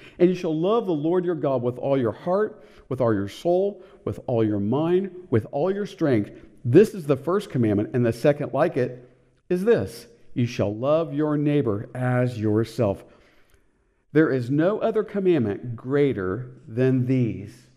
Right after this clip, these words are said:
And having said that, next, let's look at the blessing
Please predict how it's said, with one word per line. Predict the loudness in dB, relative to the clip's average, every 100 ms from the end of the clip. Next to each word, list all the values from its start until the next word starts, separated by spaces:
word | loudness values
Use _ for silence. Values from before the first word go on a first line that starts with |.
| _ _ _ _ _ _ _ -4
And | -2
having | 0 0 0 0
said | -2 -2 -2
that, | -4 -2
next, | 0 2 0 -6 -20 -20 -20 0
let's | 0 2 0
look | 0 0
at | -2 0
the | 0
blessing | -2 0 0 0 -2 -4 -4 -8